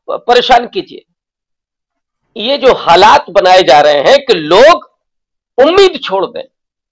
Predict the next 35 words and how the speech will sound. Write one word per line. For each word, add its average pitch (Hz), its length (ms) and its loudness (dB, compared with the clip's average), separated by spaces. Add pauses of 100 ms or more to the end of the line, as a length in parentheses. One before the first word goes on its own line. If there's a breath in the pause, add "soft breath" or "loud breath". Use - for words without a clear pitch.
(600)
और 220 100 2
ये 294 200 0
सोचे 262 340 0
कि 302 140 -6
जब 262 160 0
राहुल 185 320 2
गांधी 254 320 2
को - 120 -2
परेशान 240 520 0
किया 233 220 -6
जा 226 160 2
सकता 180 380 -4
है, 143 440 0 (880)
तो 220 80 2
फिर 233 180 0
साहब 254 480 0
हम 349 380 -2
क्या 254 420 0
बोलें। 202 380 -4 (720)
अभी 226 220 -2
प्रशांत 233 520 -2
टंडन 202 320 -2
जी 233 100 -8
को 247 160 0
मैंने 226 180 0
देखा 220 380 0
कि 240 220 -6
वो 233 160 0
कहीं 226 320 -2
अटके - 640 -4 (1120)
और 196 120 0
ये 220 100 -10
जो 214 100 -2
खौफ 220 520 0
है, 175 320 0